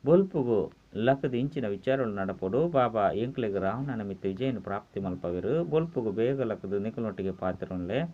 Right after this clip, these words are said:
ಅಪಗ ಅವ್ಯ ಅಭ್ಯಾಸ ಆದ ಹುಡುಕನು. ಈ ಬೇಹದ್ದ ನಾಟಕ ನೇರ್ಲ ತೆರೆಯೊಂದಿಜೇರು. ಪಾತ್ರಧಾರಿ ಅದಲ್ಲ ಸಹ ಆದಿ ಮಧ್ಯ ಅಂತ್ಯವನ್ನು ತೆರೆಯೊಂದಿಜೇರು.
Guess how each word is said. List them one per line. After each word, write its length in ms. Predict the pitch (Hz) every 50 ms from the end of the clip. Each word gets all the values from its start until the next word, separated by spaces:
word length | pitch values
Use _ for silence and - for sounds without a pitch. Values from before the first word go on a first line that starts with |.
| - - - - - - - - - - -
ಅಪಗ 260 | 131 165 185 180 165
ಅವ್ಯ 360 | 139 120 127 135 165 165 156
ಅಭ್ಯಾಸ 480 | 131 117 - 117 120 139 135 131 131 135
ಆದ 140 | 117 110 107
ಹುಡುಕನು. 420 | 101 98 92 90 87 87 85 80 - - - - - - - - - - - -
ಈ 140 | 147 151 147
ಬೇಹದ್ದ 480 | 143 156 156 165 165 190 185 185 185
ನಾಟಕ 480 | 160 151 131 127 123 123 135 139 143 131
ನೇರ್ಲ 360 | 120 110 110 117 131 131 131
ತೆರೆಯೊಂದಿಜೇರು. 800 | 113 - - 101 120 117 110 107 101 98 92 98 95 95 113 143 156
ಪಾತ್ರಧಾರಿ 680 | 143 113 110 - - 98 92 107 107 110 131 156 143
ಅದಲ್ಲ 300 | 117 101 95 98 98 98
ಸಹ 400 | 92 95 101 98 104 98 95 - -
ಆದಿ 280 | 110 123 131 135 131 117
ಮಧ್ಯ 340 | 104 104 98 95 104 101
ಅಂತ್ಯವನ್ನು 440 | 98 104 131 135 - 120 104 98 95 92
ತೆರೆಯೊಂದಿಜೇರು. 640 | 101 95 92 95 92 90 87 87 - 90 87 -